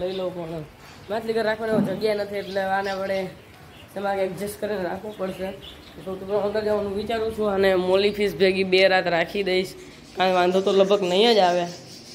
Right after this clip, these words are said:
હા, પછી આના ભેગી તો રહેશે નહીં, આના ભેગી પણ રહેશે નહીં. અને આપણે baby જોઈ લઈએ, બેબીનું શું અટાણે હાલ છે. જોઈ શકો છો, black બેબીને કાંઈ એનો problem છે નહીં. અત્યારે હું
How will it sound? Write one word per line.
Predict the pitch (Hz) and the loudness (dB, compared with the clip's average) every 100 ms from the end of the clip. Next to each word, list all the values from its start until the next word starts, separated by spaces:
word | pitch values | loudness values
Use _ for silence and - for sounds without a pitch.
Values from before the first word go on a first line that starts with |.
| - - - | -20 -18 -12
હા, | 165 | -10
પછી | 175 - 180 | -8 0 2
આના | 185 190 | 4 4
ભેગી | 190 190 | 4 4
તો | 185 | 4
રહેશે | 190 190 196 | 4 2 2
નહીં, | 190 180 | 4 4
આના | 185 190 | 2 4
ભેગી | 185 180 | 2 2
પણ | 165 156 | 0 -2
રહેશે | 165 175 165 165 | -2 -2 -2 -2
નહીં. | 165 160 - - - | -4 -6 -18 -20 -8
અને | 175 175 | -2 0
આપણે | 175 170 170 | 2 0 0
baby | 175 180 170 | 2 2 4
જોઈ | 170 190 | 2 4
લઈએ, | 190 185 170 | 4 4 2
બેબીનું | 165 170 170 165 | 2 4 4 0
શું | - - 190 190 - - - | -4 4 6 6 2 -14 -10
અટાણે | - 170 151 | 0 2 4
હાલ | 160 170 - | 2 0 0
છે. | 185 190 185 - - - - | 0 0 -2 -12 -20 -20 -8
જોઈ | 170 | -6
શકો | 170 175 | -2 -2
છો, | 180 165 | -2 0
black | 175 165 | 0 0
બેબીને | 170 170 165 | 2 2 0
કાંઈ | 170 175 180 | -2 -2 -2
એનો | 175 170 | -4 -6
problem | 170 180 175 170 | -8 -6 -8 -8
છે | - 180 175 | -8 -6 -4
નહીં. | 185 180 - - - - - | -6 -12 -16 -20 -20 -20 -16
અત્યારે | 151 170 | -10 -6
હું | 170 | -6